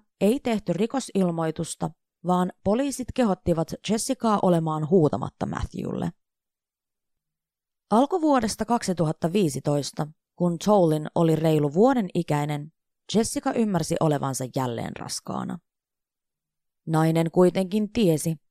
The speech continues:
että Matthew ei ollut lapsen isä.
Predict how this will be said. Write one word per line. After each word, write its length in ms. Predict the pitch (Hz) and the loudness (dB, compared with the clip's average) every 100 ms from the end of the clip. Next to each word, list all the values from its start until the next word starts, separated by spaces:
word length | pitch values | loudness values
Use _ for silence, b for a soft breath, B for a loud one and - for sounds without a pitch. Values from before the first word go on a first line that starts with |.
| _ _ | _ _
että 240 | 185 - 180 | -4 0 2
Matthew 640 | 202 233 - 185 208 202 - _ - | 2 2 -2 -2 0 -2 -6 _ 4
ei 260 | 214 262 | 6 6
ollut 480 | - 214 170 160 - - | 4 4 4 0 -4 -4
lapsen 380 | 143 139 - - - | 0 0 -2 -6 -6
isä. 300 | 156 - | -6 -6